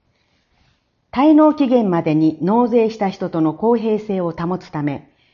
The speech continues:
市税を滞納したままの場合、滞納処分を執行しています。滞納者の住居など、などに立ち入り、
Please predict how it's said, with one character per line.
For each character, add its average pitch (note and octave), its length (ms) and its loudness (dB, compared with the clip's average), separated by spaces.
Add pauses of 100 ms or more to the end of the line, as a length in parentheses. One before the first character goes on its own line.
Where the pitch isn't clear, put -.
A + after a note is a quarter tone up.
(160)
市 A3+ 220 -4
税 B3+ 240 2
を B3 140 2
滞 B3 260 -2
納 C4+ 160 0
し C4+ 40 -16
た B3 120 -2
ま A#3+ 100 0
ま A3+ 140 0
の E3+ 140 -2
場 D3 180 -4
合、 C3+ 220 -8 (560)
滞 C4+ 220 0
納 C#4 200 0
処 C4 160 0
分 F#3+ 180 0
を C#3 80 -2
執 - 200 -16
行 D#3 160 -2
し D3 100 -14
て D3+ 80 -4
い C3+ 80 -4
ま C3 160 -8
す。 - 60 -20 (1040)
滞 D4 240 4
納 D4 180 4
者 F#3+ 160 -2
の E3 160 2
住 A#3 220 0
居 B3+ 140 0
な G3 160 -2
ど、 F3 120 -2
な E3+ 400 -4
ど F3+ 120 -2
に E3 80 0
立 E3 180 -6
ち E3+ 160 -12
入 D#3 100 -4
り、 C3+ 300 -8